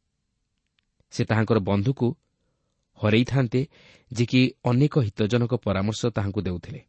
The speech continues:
ଆଉ ସେ ଈଶ୍ୱରଙ୍କ ବାକ୍ୟ ପ୍ରଚାର କରିବା ନିମନ୍ତେ ଚେଷ୍ଟା ଚଳାଇବାରେ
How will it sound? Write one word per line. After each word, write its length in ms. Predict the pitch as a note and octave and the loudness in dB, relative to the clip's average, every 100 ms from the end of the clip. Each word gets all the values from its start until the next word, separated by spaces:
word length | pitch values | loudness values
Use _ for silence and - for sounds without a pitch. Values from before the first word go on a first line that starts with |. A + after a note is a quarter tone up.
| _ _ _ _ _ _ _ _ _ - | _ _ _ _ _ _ _ _ _ -6
ଆଉ 100 | G#2+ A2+ | -2 0
ସେ 100 | G#2+ | 0
ଈଶ୍ୱରଙ୍କ 380 | A#2 - A2 G2+ | -2 0 0 0
ବାକ୍ୟ 240 | F#2+ - | -4 -4
ପ୍ରଚାର 300 | A2+ G2+ G#2 G#2 | -4 -2 -2 -2
କରିବା 260 | G2 F#2+ | -2 0
ନିମନ୍ତେ 260 | A#2 C3+ - | 0 0 -4
ଚେଷ୍ଟା 340 | - F#2+ - G#2 - _ _ - | -8 -4 -2 -4 -6 _ _ -4
ଚଳାଇବାରେ 480 | G#2 A2+ C#3 A2+ | 2 4 4 2